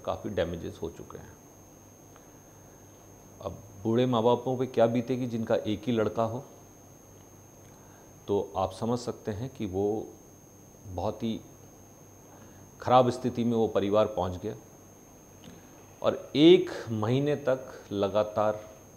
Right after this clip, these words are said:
यथार्थ हॉस्पिटल में वो अपनी बीमारी से लड़ता रहा, अपने जख्मों से लड़ता रहा, पर अचानक से उसको निमोनिया हो जाता है। गलती से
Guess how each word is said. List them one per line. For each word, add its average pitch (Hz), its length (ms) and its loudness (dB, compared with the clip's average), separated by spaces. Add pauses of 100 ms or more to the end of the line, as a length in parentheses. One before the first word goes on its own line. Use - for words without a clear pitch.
(160)
यथार्थ 107 440 0
हॉस्पिटल 98 500 0
में 98 260 -8
वो 95 220 -4
अपनी 95 260 -10 (1400)
बीमारी 113 400 4
से 131 120 2
लड़ता 107 460 4
रहा, 131 340 4 (160)
अपने 101 580 -4 (220)
जख्मों 113 400 -2
से 127 100 -4
लड़ता 110 360 2
रहा, 113 180 -2 (1400)
पर 98 200 2 (300)
अचानक 107 420 -2
से 98 240 -8 (640)
उसको - 240 -2
निमोनिया 98 440 -2
हो 117 160 0
जाता 107 320 -4
है। 110 640 -14
गलती 117 400 2
से 113 180 -4